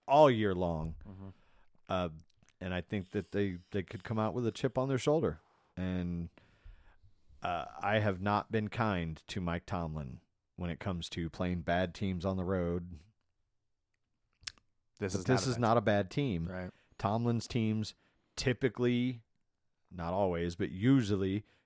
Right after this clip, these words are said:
Speaker 1: do very well against good teams. Don't win 'em all, but they play 'em tough,
Speaker 2: Hmm.
Speaker 1: which is why, A, I think six and a half is way too much. But I think Pittsburgh's got a chip on their shoulder, and they are out to set the tone. So I'm, I'm gonna take Pittsburgh in this game.
Speaker 2: I hope you're right. Don't get
Speaker 1: I
Speaker 2: me
Speaker 1: do
Speaker 2: wrong.
Speaker 1: too, yeah.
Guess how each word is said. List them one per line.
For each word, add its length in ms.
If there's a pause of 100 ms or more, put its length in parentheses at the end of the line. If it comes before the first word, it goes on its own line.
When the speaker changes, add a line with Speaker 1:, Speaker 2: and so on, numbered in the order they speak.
Speaker 1:
do 240
very 280
well 360
against 320
good 200
teams. 280
Don't 220
win 160
'em 120
all, 280 (180)
but 140
they 100
play 240
'em 120
tough, 340 (200)
Speaker 2:
Hmm. 100
Speaker 1:
which 200
is 100
why, 240
A, 340
I 40
think 180
six 280
and 80
a 60
half 180
is 80
way 140
too 160
much. 200 (320)
But 120
I 80
think 160
Pittsburgh's 400
got 160
a 20
chip 240
on 80
their 80
shoulder, 400
and 100
they 120
are 120
out 260
to 100
set 340
the 80
tone. 480 (320)
So 480 (720)
I'm, 180
I'm 540
gonna 180
take 220
Pittsburgh 380
in 80
this 140
game. 220
Speaker 2:
I 120
hope 160
you're 120
right. 260
Don't 120
get 80
Speaker 1:
I 60
Speaker 2:
me 80
Speaker 1:
do 40
Speaker 2:
wrong. 80
Speaker 1:
too, 120
yeah. 200